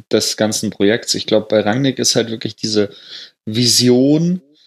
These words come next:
wir sind Leipzig, wir, wir bauen hier was auf, wir sind, wir sind Raba, äh, Dose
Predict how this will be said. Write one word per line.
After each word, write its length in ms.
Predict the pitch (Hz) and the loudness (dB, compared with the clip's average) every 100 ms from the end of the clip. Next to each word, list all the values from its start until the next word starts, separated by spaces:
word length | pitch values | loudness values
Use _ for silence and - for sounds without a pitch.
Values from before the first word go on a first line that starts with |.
| _ _ 107 | _ _ -6
wir 300 | 107 127 147 | 0 2 2
sind 240 | 139 123 | 2 0
Leipzig, 760 | 113 117 143 - 139 131 - 120 | 2 0 0 0 0 -2 -4 0
wir, 320 | 123 120 117 | 0 0 0
wir 140 | 120 | 0
bauen 240 | 117 123 127 | 2 2 2
hier 140 | 117 | 2
was 180 | 110 - | 0 -2
auf, 480 | 131 123 139 139 127 | 0 2 2 0 -4
wir 80 | |
sind, 440 | 117 117 110 110 117 | -2 -4 -6 -6 -2
wir 100 | 117 | 0
sind 480 | 120 113 104 113 90 | 0 -4 -6 -6 -2
Raba, 1300 | 90 113 117 117 117 117 - - 104 104 104 104 | 0 0 2 2 0 -2 -6 -6 -4 -4 -4 -6
äh, 60 | - | -2
Dose 540 | 131 139 139 147 156 | 0 2 4 4 2